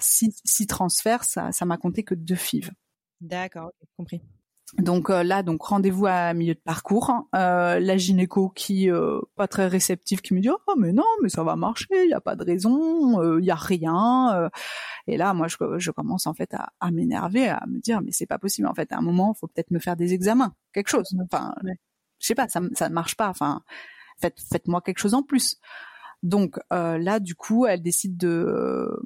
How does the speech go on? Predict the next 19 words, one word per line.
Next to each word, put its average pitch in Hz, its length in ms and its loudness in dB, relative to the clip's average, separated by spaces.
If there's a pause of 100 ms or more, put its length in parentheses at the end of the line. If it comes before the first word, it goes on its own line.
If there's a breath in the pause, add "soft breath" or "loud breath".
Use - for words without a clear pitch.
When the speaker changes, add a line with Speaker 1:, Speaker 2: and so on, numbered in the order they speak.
(200)
Speaker 1:
d'être 165 320 -2
gentille 165 340 0
avec 165 300 -2
moi 220 100 -2 (120)
<laughs> - 760 -2
et, 269 320 2
euh, 196 160 4
de 190 140 0
me 185 320 2
faire 202 260 0
une 190 140 4
échographie, 196 720 0
en 196 100 2
fait, 208 240 -4
en, 170 580 -2
en 196 120 2
milieu 214 260 8
de 208 80 4
cycle 196 420 0